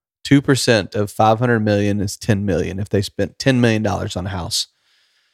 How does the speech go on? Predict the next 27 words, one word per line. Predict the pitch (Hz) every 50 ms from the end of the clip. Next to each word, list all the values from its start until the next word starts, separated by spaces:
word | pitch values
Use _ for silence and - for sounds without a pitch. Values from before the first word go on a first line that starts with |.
| _ _ _ _ _ _ _ _ _ _ _ _ _ -
Yet | 151 139 135
a | 131
majority | 127 123 113 113 135 139 139 139 131 123
of | 113 107
America, | 107 110 117 123 131 131 123 - - 113 104 110 117
where | 113 110 110
I | 110
grew | 110 101 110 113 113 117
up, | 123 123 117 - -
let's | 113 110 -
say | - - 117 110
in | 104 101
a |
two | - - - 170 175 147
hundred | 139 120 104 101 98 -
thousand | 104 101 101 107 98 107 101
dollar | 98 90 87 87 92
house, | 95 95 101 95 101 117 117 - - - - - _ _ _ _ _ -
um, | 110 107 107 101 101 101 104 104 104 104 _ _ _ _ _ _ _ _ _ _ _ _ _ _ _ _ _ -
they | 113 117
don't | 120 110 101
have | 101 110 104 101 92 92 - _ _ _ _ _ _ _ -
two | - 120
hundred | 110 107 101 98
thousand | - 101 98 101 110 -
in | - 110
savings, | - - 123 135 139 113 107 120 131 - - -